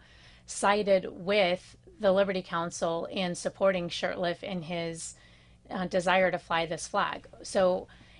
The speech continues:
it's interesting how constitutional rights can bring together unlikely political alliances,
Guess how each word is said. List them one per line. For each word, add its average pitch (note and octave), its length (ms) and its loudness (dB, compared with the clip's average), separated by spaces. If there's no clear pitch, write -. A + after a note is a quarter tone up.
it's G3+ 220 -2
interesting G3+ 720 0
how F3 680 -2
constitutional G3 760 -2
rights E3+ 680 -2
can F3+ 560 -4
bring G#3+ 280 2
together F3+ 760 0
unlikely F3+ 1000 0
political F#3 560 2
alliances, F3 920 -4